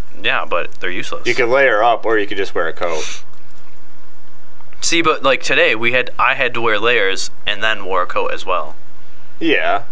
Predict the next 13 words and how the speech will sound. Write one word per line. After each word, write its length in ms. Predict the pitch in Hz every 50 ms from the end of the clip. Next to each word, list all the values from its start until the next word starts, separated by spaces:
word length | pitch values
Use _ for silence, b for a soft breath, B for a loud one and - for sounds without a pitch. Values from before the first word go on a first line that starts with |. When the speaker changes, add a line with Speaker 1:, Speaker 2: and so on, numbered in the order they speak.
| - - -
Speaker 1:
Right, 200 | 127 117 120 110
if 100 | 110 117
I 100 | 110 110
just 160 | 107 104 -
added, 240 | 104 107 104 101 -
like, 160 | 104 98 92 -
two 140 | - 110 107
more 160 | 104 98 98
layers, 400 | 95 98 98 90 87 92 90 -
I've 60 | 101
been 140 | 95 90 87
like, 180 | 90 87 85 - - - - - -
okay. 300 | 82 80 - 73 67